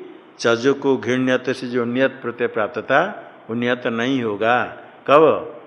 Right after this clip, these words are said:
भक्ष्य हो तो, भोज्यम भक्ष्य। कोई खाद्य है खाने के लिए हो तो बनेगा भोज्यम। ये सूत्र नहीं होता तो क्या होता? भोग्यम बन जाता था। अभी भोग्य शब्द बनेगा,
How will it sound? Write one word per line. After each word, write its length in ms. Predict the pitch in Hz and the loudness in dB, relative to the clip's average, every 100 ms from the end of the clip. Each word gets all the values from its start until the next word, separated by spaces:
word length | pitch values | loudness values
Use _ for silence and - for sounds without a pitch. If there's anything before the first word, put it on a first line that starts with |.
| - | -12
भक्ष्य 360 | 107 117 - 127 | -4 -4 -2 -4
हो 200 | 98 92 | -4 -6
तो, 280 | - 117 90 - - - - 101 | -6 -6 -8 -18 -20 -20 -18 -6
भोज्यम 460 | 117 110 135 131 | -4 0 0 0
भक्ष्य। 320 | 101 87 - 101 - - - - - | -2 -6 -8 -8 -10 -20 -20 -20 -10
कोई 140 | 120 120 | -4 -4
खाद्य 460 | 117 107 107 127 | -2 -4 -2 2
है 180 | 131 135 | 4 4
खाने 480 | 135 113 117 127 131 | 0 -2 -2 -2 -4
के 240 | 123 135 | -4 -4
लिए 220 | 131 139 147 | -2 4 6
हो 220 | 165 202 - - - - | 6 4 -2 -16 -20 -10
तो 80 | 123 | -4
बनेगा 360 | 117 123 131 131 | -2 0 0 0
भोज्यम। 1000 | 107 113 143 139 - 131 139 139 95 85 - - - - - - | 0 0 0 0 -4 -2 0 -2 -6 -12 -18 -20 -20 -20 -16 -8
ये 60 | 117 | -6
सूत्र 320 | 135 117 135 | -4 -2 0
नहीं 180 | 139 139 | 2 2
होता 220 | 139 143 | 2 2
तो 140 | 143 | 2
क्या 140 | 147 160 | 2 2
होता? 260 | 170 156 101 - - - - 107 | 4 2 0 -4 -18 -20 -20 -8
भोग्यम 500 | 104 139 135 143 143 | 0 0 4 2 4
बन 140 | 131 | 0
जाता 240 | 120 104 101 | 0 -2 -6
था। 260 | 92 87 - - - - | -10 -16 -18 -20 -20 -10
अभी 180 | 113 135 | -2 -2
भोग्य 360 | 120 127 131 | 0 -2 0
शब्द 240 | 139 143 143 | 2 2 2
बनेगा, 580 | 147 151 165 175 175 | 0 2 2 2 0